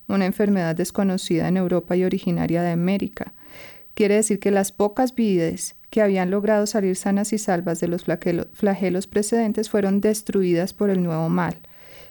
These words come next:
Investigó en los archivos y en las bibliotecas francesas, y en Francia no existe una sola especie de vid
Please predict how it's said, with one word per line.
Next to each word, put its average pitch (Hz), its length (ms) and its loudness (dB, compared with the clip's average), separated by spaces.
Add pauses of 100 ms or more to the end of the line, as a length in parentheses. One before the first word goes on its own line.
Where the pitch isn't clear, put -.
Investigó 208 800 2
en 233 140 4
los 220 200 0
archivos 202 560 -2
y 226 40 2
en 220 100 4
las 196 160 2
bibliotecas 170 720 -2
francesas, 190 840 -2
y 208 140 2
en 180 140 0
Francia 185 640 -2
no 208 240 4
existe 240 680 -2
una 180 240 0
sola 190 360 0
especie 202 720 -2
de 175 240 0
vid 233 240 2